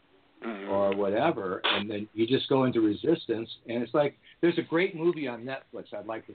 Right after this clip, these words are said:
Speaker 2: say this. There's a great movie. It's called Buck. It's on Netflix. And I would say this is about, you can look at this and you can see if you wanna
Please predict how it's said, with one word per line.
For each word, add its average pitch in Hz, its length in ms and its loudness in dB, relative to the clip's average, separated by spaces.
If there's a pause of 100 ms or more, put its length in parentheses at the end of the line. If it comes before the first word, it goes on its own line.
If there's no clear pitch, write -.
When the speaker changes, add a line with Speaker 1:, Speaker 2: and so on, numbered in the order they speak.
(120)
Speaker 2:
say 104 260 -6
this. 107 240 -6 (560)
There's 101 160 -10
a 98 60 -10
great 143 340 -4
movie. 127 420 0 (120)
It's - 180 -14
called 98 280 -2 (220)
Buck. 95 260 2 (560)
It's - 160 -12
on 104 200 0
Netflix. 127 460 -2 (640)
And 117 100 4
I 139 140 6
would 180 240 4
say 139 160 2
this 135 220 -2 (100)
is 110 160 -8
about, 98 480 -6
you 113 100 -8
can 120 200 -4
look 160 160 0
at 175 120 -4
this 139 220 -2
and 123 80 -4
you 117 80 -6
can 101 160 -10 (100)
see 120 380 2 (560)
if 95 160 -6
you 107 60 -4
wanna 123 200 4